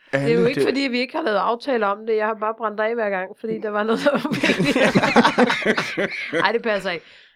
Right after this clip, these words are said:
Speaker 1: <clears throat> Fordi der simpelthen er, er kommet ting i vejen, og så, øh, har jeg ikke kunnet alligevel. Men nu kunne jeg,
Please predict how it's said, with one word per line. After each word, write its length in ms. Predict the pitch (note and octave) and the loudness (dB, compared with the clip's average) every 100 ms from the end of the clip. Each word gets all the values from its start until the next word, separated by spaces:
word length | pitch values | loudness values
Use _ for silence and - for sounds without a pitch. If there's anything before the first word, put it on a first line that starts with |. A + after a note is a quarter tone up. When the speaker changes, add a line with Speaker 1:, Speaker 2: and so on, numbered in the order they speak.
| _ | _
Speaker 1:
<clears throat> 440 | C#4 - - B3 A#3 | 0 0 -2 -4 -4
Fordi 240 | A3+ C4 | -2 0
der 140 | A#3+ A#3 | 2 2
simpelthen 360 | A#3 A#3 G#3 | 2 2 2
er, 40 | F3+ | 2
er 340 | F3+ D3+ E3+ | 2 2 -2
kommet 560 | F3+ G3 F3+ F#3 E3 D#3 | 0 0 0 -2 -4 -4
ting 300 | G#3 F#3+ - | -4 -4 -6
i 40 | |
vejen, 400 | E3+ D#3 F#2+ G2 | -2 -2 -4 -8
og 160 | - E3+ | -8 -8
så, 140 | - | -6
øh, 360 | F#3 F3 D#3+ - | -6 -4 -6 -6
har 60 | D#3+ | -6
jeg 100 | D#3+ | -8
ikke 120 | D#3+ | -8
kunnet 140 | F3+ | -10
alligevel. 280 | E3+ D#3+ D#3 - | -8 -8 -10 -10
Men 160 | E3 | -8
nu 140 | F3+ A3 | -6 -8
kunne 260 | - E3+ | -6 -4
jeg, 120 | D#3+ | -4